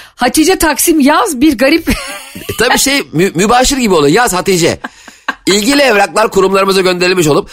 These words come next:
Speaker 2: ya onun gibi birden bir baksana, Yaz Hatice oldu bir anda kızın adı.
Speaker 1: Yaz kızım Hatice, yani ortaya
Speaker 2: Aa.
Speaker 1: kızımı da almışlar gibi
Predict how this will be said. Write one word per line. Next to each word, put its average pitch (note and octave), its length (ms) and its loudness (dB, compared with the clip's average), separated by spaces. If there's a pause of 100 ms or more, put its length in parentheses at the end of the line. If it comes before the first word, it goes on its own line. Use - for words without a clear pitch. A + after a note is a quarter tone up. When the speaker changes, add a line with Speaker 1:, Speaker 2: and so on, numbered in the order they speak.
Speaker 2:
ya - 160 -2
onun C4 200 2
gibi E4 140 0 (120)
birden A#3+ 320 -2
bir A3 60 0
baksana, G#3 220 0
Yaz C#4 120 2
Hatice D4 280 0
oldu B3+ 180 0
bir F3+ 60 4
anda C#3 160 0
kızın A#2 180 -2
adı. F#2 300 -4
Speaker 1:
Yaz D#4 300 0
kızım D4+ 240 2
Hatice, C4 340 0
yani G#3+ 220 2
ortaya A#3+ 280 2
Speaker 2:
Aa. F#3+ 80 -4
Speaker 1:
kızımı C#4+ 320 -2
da - 200 -2 (600)
almışlar E4 640 0
gibi C#4 300 -2